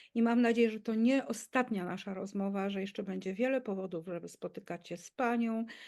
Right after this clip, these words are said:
e, z Małą Wiedźmą Bazylką na Łące i z Szarym Domkiem. I tu wiatr, i tam wiatr, prawda? I ten język pani, taki delikatny, subtelne opowieści, które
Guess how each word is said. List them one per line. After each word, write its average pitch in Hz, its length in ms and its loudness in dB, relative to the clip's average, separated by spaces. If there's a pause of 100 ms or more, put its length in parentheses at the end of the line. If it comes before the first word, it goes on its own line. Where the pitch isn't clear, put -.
(200)
e, 190 240 2
z 180 100 -8
Małą 190 560 0
Wiedźmą 185 580 -2
Bazylką 170 600 -4
na 165 160 -6
Łące 214 500 -4
i 151 100 -12
z - 160 -20
Szarym 165 400 -12
Domkiem. 165 580 -12
I 165 140 -18 (100)
tu 220 240 6
wiatr, 233 600 0 (220)
i 151 140 -14
tam 170 360 -6
wiatr, 190 640 -4 (520)
prawda? 208 580 2 (840)
I 233 60 0
ten 233 340 2 (140)
język 214 500 0
pani, 180 340 -8
taki 196 280 -6
delikatny, 226 880 -4 (120)
subtelne - 800 -10
opowieści, 190 640 -8
które 180 540 -8